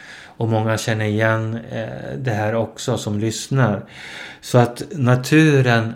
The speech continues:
den ska f-, absolut finnas med, eh, i hur man vill leva sitt liv. Eh, det här är ju ett tips då, det är inget tvång, i-, inget måste. Men,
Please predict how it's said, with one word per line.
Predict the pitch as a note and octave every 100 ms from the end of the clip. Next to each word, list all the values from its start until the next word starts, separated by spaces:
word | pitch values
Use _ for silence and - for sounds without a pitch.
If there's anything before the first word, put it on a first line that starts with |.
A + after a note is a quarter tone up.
| -
den | C3+ C3 C#3 C3+
ska | C3 - A#2 A2 A2+ - _ _
f-, | - - - _
absolut | B2 B2+ - - B2 C3+ C3+ A2+ -
finnas | - B2 G#2+ G#2+ A#2 A#2 - - -
med, | A#2 C3 C3+ G#2 G2 F#2+ - _ _ - - - - - - -
eh, | A2+ A2 A2+
i | A#2 G#2+ A2+ -
hur | - - C3 C3 B2
man | G#2 G#2 G2
vill | G2+ G2+
leva | G2+ G#2 G#2 G#2 A2
sitt | - G#2 -
liv. | C3 G#2 E2 D#2+ - - - - - - -
Eh, | G2+ G2+ G2 G2+ C3 - _ _ _ _ -
det | B2 A#2
här | G2 C3 C3
är |
ju | A2+
ett | G#2+
tips | - A2+ - -
då, | G2+
det | G2+
är | A#2
inget | B2+ A2 G#2
tvång, | - G2+ G2 G#2
i-, | G#2 F#2+
inget | G#2+ G2+ G2+ -
måste. | G#2 G2+ - - G2 -
Men, | A2+ G#2+ G#2+